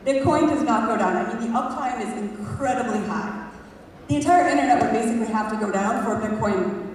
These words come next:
to go down these days. Lightning has many nodes as well, and it's decentralized and distributed. So with Lightning, you actually have, I think, something like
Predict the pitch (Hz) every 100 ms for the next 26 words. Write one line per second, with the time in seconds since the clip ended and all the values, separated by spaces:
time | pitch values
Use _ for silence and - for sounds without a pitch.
0 | - - - - - 254 254 - - -
1 | - - - - - - - - - 359
2 | 320 262 262 - 226 214 214 214 214 -
3 | 226 226 214 214 208 190 175 175 - -
4 | - - - 240 240 226 214 - 208 233
5 | 233 233 - 233 220 220 220 202 202 190
6 | - - 294 - - - - - - -
7 | - 262 240 240 262 339 269 233 220 -
8 | 233 233 233 262 233 240 208 208 208 -
9 | - - - - - - 240 220 214